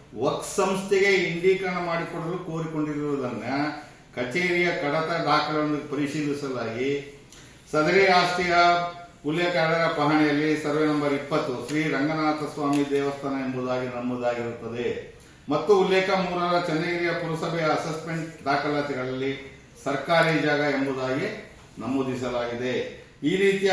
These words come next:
ಉಲ್ಲೇಖ ಒಂದು ಮತ್ತು ಎರಡು, ಮೂರರ ದಾಖಲೆಗಳಲ್ಲಿ ಮೂರು ಹೆಸರಿನಲ್ಲಿ ಸದರಿ ಆಸ್ತಿ ನಮೂದಾಗಿರುವುದರಿಂದ ಸದರಿ ಆಸ್ತಿಯನ್ನು ವಕ್ಫ್ ಆಸ್ತಿ ಎಂಬುದಾಗಿ ಇಂಡೀಕರಣ ಮಾಡಲು ಸಮಸ್ಯೆಯಾಗಿದೆ.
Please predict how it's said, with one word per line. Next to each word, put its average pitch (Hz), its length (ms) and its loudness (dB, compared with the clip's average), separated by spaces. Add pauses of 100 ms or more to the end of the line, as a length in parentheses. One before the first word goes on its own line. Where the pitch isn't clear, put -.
(180)
ಉಲ್ಲೇಖ 175 360 -2
ಒಂದು 165 340 0
ಮತ್ತು 165 240 -4
ಎರಡು, 156 240 0
ಮೂರರ 151 280 0
ದಾಖಲೆಗಳಲ್ಲಿ 139 1000 -2
ಮೂರು 208 260 10
ಹೆಸರಿನಲ್ಲಿ 151 680 4
ಸದರಿ 160 340 -2
ಆಸ್ತಿ 151 340 0
ನಮೂದಾಗಿರುವುದರಿಂದ 127 840 -2 (640)
ಸದರಿ 160 320 0
ಆಸ್ತಿಯನ್ನು 127 840 0 (220)
ವಕ್ಫ್ - 400 2
ಆಸ್ತಿ 151 300 2
ಎಂಬುದಾಗಿ 131 880 -2
ಇಂಡೀಕರಣ 151 580 2
ಮಾಡಲು 139 560 -2
ಸಮಸ್ಯೆಯಾಗಿದೆ. 123 1120 -4